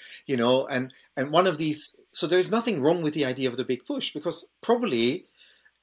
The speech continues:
the old theories were all about complementarities. They needed, lots of things needed to happen at the same time, and so you translate in the big push. It was just that laziness that you're then translating it.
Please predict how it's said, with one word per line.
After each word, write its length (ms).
the 140
old 180
theories 540
were 240
all 120
about 360
complementarities. 920
They 80
needed, 220
lots 240
of 120
things 240
needed 220
to 80
happen 240
at 80
the 80
same 260
time, 380
and 80
so 100
you 80
translate 480
in 80
the 80
big 220
push. 200
It 140
was 160
just 160
that 180
laziness 540
that 160
you're 80
then 140
translating 600
it. 180